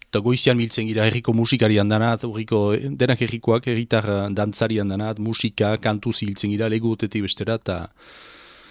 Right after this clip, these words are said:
hara, zerbait, eh, jaten du, eatene,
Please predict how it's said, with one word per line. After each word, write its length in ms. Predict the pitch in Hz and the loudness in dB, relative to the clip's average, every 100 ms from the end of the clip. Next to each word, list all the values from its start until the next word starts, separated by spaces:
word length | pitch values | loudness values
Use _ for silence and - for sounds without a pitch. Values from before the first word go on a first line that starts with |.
| - _ - | -20 _ -6
hara, 160 | 92 85 | -4 -2
zerbait, 500 | - 92 98 95 98 | -4 0 -2 -2 -6
eh, 180 | 104 98 - _ - | -8 -14 -18 _ -4
jaten 320 | 104 95 98 | -2 0 0
du, 140 | 101 131 147 | 0 -2 -4
eatene, 480 | 113 95 - 98 113 | -2 -2 0 -2 -2